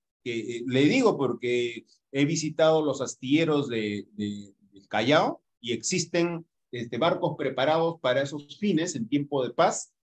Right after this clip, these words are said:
Y en tiempos de paz también están trabajando porque, eh, la uni, a-,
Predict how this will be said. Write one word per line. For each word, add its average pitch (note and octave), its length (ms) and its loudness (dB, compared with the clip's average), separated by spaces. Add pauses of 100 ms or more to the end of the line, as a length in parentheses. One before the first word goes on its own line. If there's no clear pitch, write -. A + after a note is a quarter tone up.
(100)
Y E3 480 0 (120)
en C#3+ 420 -2
tiempos G3 640 0
de D#3 220 -4
paz G3 320 0
también E3+ 520 -2 (320)
están D#3+ 380 0
trabajando D#3+ 640 2
porque, B2+ 560 0
eh, A2+ 420 -4
la A#2+ 140 2
uni, G3 480 4
a-, D3+ 180 0